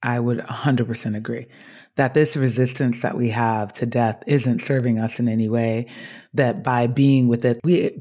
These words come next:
generally find I'm still here, you know? I didn't die. In all this worst case scenario that could possibly be, if I just let it run all the way, when I'm done with that scenario,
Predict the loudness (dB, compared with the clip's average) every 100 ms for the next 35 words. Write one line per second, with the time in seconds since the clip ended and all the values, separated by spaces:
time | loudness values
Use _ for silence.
0 | 0 4 6 6 4 2 2 2 2 4
1 | 4 4 2 2 0 0 0 -6 _ _
2 | 2 4 6 4 2 2 6 6 6 4
3 | 4 2 0 -10 -18 -20 _ 2 4 6
4 | 6 4 4 4 4 2 0 2 4 4
5 | 4 4 2 0 0 0 -2 0 0 2
6 | 4 2 2 0 0 -2 2 2 2 0
7 | 2 4 4 4 4 4 4 4 4 4
8 | 4 4 2 0 -4 -20 _ _ _ _
9 | -20 -4 2 4 6 4 4 6 8 6
10 | 4 0 -2 0 0 2 0 -2